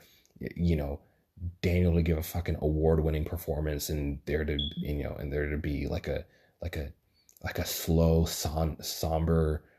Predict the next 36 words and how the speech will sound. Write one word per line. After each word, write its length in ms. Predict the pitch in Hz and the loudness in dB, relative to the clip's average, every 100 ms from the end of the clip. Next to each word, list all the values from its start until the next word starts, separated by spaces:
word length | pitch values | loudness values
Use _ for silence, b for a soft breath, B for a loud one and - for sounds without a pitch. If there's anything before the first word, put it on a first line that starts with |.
| b b | b b
scene 480 | - - 82 80 78 | -6 2 4 4 2
or 100 | 76 | 2
whatever 240 | 76 80 | 2 2
the 60 | 80 | 0
hell. 280 | 82 78 - | 0 -2 0
No, 300 | 82 76 - _ | 0 -2 -8 _
that's 160 | 87 - | -6 -4
not, 180 | 95 - 101 | -4 -4 -4
that, 200 | 95 - | -4 -2
that's 200 | 92 - | -2 0
not 300 | 107 104 - | 2 2 -2
the 60 | |
point 220 | 82 85 | -2 -4
of 60 | - | -4
it. 100 | - | -6
It, 140 | 80 - | -6 -4
it's, 420 | - 98 - - - | -2 -2 -4 -18 -14
it's 120 | 120 - | -4 -2
just 120 | 156 | 0
a, 120 | - _ _ B B B B B B B B B B B - | -4 _ _ B B B B B B B B B B B -4
it's 140 | - 139 | 0 2
meant 180 | 139 | 2
to 80 | - | 6
be 100 | 123 | 4
frenetic 480 | - 113 104 104 90 | 6 4 6 4 4
and 120 | 101 | 4
whatever, 180 | 101 98 | 4 4
and 140 | 123 | 4
it 120 | 127 175 | 6 8
is 200 | 208 147 | 8 6
a 60 | |
reflection 360 | 110 - 113 90 | 2 0 -2 -2
of 60 | |
society. 380 | 87 120 117 78 | -2 -2 -4 -2
The 80 | 82 | 0
mo-, 280 | 104 156 | 2 0